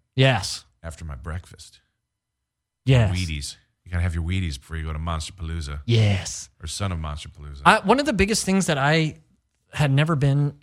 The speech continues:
Speaker 1: to one of these Paloozas, uh, and that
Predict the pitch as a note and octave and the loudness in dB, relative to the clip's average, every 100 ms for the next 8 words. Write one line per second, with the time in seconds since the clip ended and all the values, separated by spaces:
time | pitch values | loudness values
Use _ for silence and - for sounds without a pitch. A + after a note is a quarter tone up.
0 | - - C3 C3 B2 B2 A#2+ A2+ G#2 A2+ | -10 -2 0 0 0 2 2 2 -2 -2
1 | G#2+ G#2 A2 G#2+ - A2 B2 A#2 A2+ B2+ | 0 2 2 0 -4 -2 2 2 0 0
2 | A#2 A2 A2 | 2 2 -2